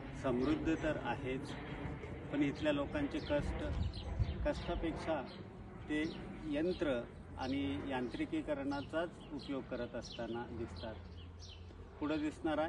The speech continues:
एक गव्हाचा प्लॉट हा जवळजवळ दहा एकराचा एक सलग प्लॉट आहे. आपल्या भारतीय शेतीमध्ये size of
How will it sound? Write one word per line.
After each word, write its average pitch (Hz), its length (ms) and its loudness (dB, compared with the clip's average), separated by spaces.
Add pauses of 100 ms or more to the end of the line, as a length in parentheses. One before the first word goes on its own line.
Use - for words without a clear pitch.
(120)
एक 156 140 0 (120)
गव्हाचा 143 360 0
प्लॉट 127 400 -2 (500)
हा 139 100 0
जवळजवळ 143 720 0 (680)
दहा 131 260 0
एकराचा 156 640 0 (100)
एक 147 160 -2 (240)
सलग 151 220 2
प्लॉट 110 580 -4
आहे. 107 260 -6 (1080)
आपल्या 143 260 0
भारतीय 135 520 0
शेतीमध्ये 143 680 0 (800)
size 175 380 4 (120)
of 156 120 4